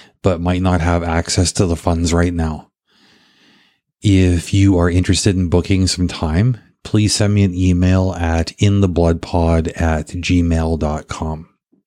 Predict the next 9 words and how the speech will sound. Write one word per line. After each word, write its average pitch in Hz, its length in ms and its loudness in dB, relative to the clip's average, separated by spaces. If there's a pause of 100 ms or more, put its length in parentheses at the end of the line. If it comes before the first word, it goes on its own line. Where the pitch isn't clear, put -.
(1800)
I 110 100 0
wanted 110 320 4
to 98 60 2
start 98 260 0
off 92 220 0
today 90 380 4
with 85 400 2
a 87 160 2
quote - 600 -4